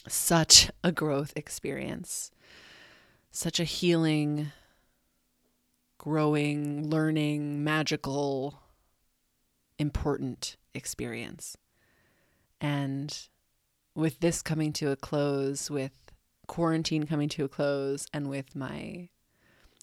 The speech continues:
twenty-eighth year of life coming to a close, all really in the <laughs> same span of a few days,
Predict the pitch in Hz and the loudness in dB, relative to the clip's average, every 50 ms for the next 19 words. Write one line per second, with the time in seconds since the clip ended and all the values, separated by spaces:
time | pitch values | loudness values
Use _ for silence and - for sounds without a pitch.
0 | _ _ - - - 196 170 165 170 160 180 165 156 - - 151 156 156 156 - | _ _ -6 -2 2 4 4 4 4 4 2 2 2 4 4 4 4 4 2 0
1 | 156 139 147 151 147 131 - 139 143 135 135 135 131 139 160 170 - - - - | 0 4 4 6 6 6 2 0 -2 -2 0 0 2 2 0 0 -2 -8 -18 -18
2 | - - - 151 131 135 139 143 - - 135 131 - - - 139 135 135 127 123 | -16 -8 -6 -4 -4 -4 -4 -6 -6 -6 -6 -6 -6 -4 -2 0 0 0 -2 -2
3 | 139 - - - 147 147 147 147 143 143 139 135 147 175 185 220 214 175 160 165 | -4 -4 -2 0 0 2 4 4 4 2 2 0 2 4 6 6 6 6 4 4
4 | 151 156 - - - 170 160 185 190 185 202 165 208 202 - - - - - 143 | 2 2 0 0 -2 2 6 6 8 8 6 6 2 0 0 -4 -8 -4 -2 -2
5 | 139 147 151 156 156 151 147 - 147 143 139 - 139 139 135 123 131 127 - - | 0 0 0 0 -2 -4 -4 -4 -6 -4 -2 0 0 0 0 -2 -4 -6 -8 -10
6 | - | -12